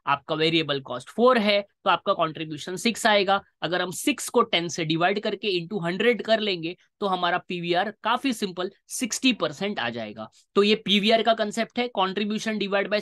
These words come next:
sales into hundred। ये फॉर्मूला आपको याद रखना है। लेकिन कभी-कभी आपके क्वेश्चन में दो ईयर्स या दो पीरियड्स का इन्फॉर्मेशन दिया जाता है, तो whenever you have two years or two periods in your question, एकदम सिंपल फॉर्मूला यूज़ करेंगे,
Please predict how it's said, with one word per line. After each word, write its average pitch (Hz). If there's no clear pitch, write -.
sales 185
into 175
hundred। 175
ये 185
फॉर्मूला 190
आपको 208
याद 196
रखना 196
है। 277
लेकिन 220
कभी-कभी 233
आपके 233
क्वेश्चन 202
में 202
दो 196
ईयर्स 196
या 190
दो 190
पीरियड्स 170
का 196
इन्फॉर्मेशन 151
दिया 143
जाता 135
है, 107
तो 185
whenever 208
you 233
have 202
two 254
years 220
or 214
two 247
periods 220
in 208
your 190
question, 175
एकदम 233
सिंपल 226
फॉर्मूला 208
यूज़ 202
करेंगे, 208